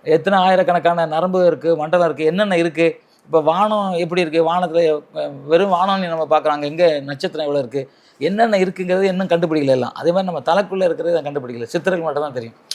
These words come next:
So அந்த மாதிரி அவர் எனக்கு வந்து நிறைய உணர்த்துறாரு, நிறைய மருந்து உணர்த்துறாரு, இப்படி போகணுங்கிறாரு, இந்த இடத்துக்கு போவாதங்கிறாரு.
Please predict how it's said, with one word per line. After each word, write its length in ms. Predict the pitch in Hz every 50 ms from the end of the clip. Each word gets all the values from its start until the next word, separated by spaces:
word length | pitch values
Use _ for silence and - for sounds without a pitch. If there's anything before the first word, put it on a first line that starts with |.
| - - - - _
So 140 | - -
அந்த 220 | 175 180 196 190 233
மாதிரி 220 | 240 254 262 254
அவர் 140 | 220 208 196
எனக்கு 260 | 185 180 180 170 196
வந்து 160 | 196 185 170
நிறைய 360 | 175 185 220 240 233 233 226 190
உணர்த்துறாரு, 580 | 170 180 214 233 214 165 185 139 101 85 - _ _ _ _ _ _ _ _ _ _ _
நிறைய 240 | 139 143 151 151
மருந்து 440 | 143 143 151 160 165 170 156 151 143
உணர்த்துறாரு, 460 | 143 139 127 135 131 131 127 123 127
இப்படி 260 | 127 123 120 131 135 123 135
போகணுங்கிறாரு, 800 | 151 156 147 143 139 123 123 123 120 123 123 127 127 123 117 117 131
இந்த 240 | 135 131 127 135 139
இடத்துக்கு 360 | 143 139 156 160 135 - 170
போவாதங்கிறாரு. 720 | 190 196 196 196 185 180 160 139 127 123 120 127 127 123 -